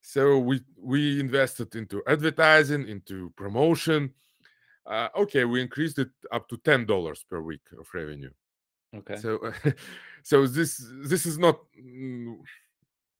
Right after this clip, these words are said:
Speaker 1: this wasn't working.
Speaker 2: Right.
Speaker 1: So, uh, after twelve months of the entire project, uh, we decided to stop it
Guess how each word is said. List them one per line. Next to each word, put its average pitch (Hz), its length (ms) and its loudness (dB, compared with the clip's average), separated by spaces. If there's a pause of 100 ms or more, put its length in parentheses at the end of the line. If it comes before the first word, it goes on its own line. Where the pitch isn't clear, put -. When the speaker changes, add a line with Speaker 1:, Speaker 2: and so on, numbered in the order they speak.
(120)
Speaker 1:
this 156 300 -2
wasn't 156 380 6
working. 117 420 -2 (340)
Speaker 2:
Right. 98 160 -4
Speaker 1:
So, 151 120 0 (280)
uh, 123 260 -6 (440)
after 160 680 0
twelve 139 460 4
months 131 460 -2
of 101 160 -8
the 98 180 -8
entire 104 840 -2
project, 135 600 -4 (500)
uh, 101 80 -8
we 104 180 -4
decided 113 560 -6 (140)
to 92 140 -12
stop - 420 -10
it - 120 -20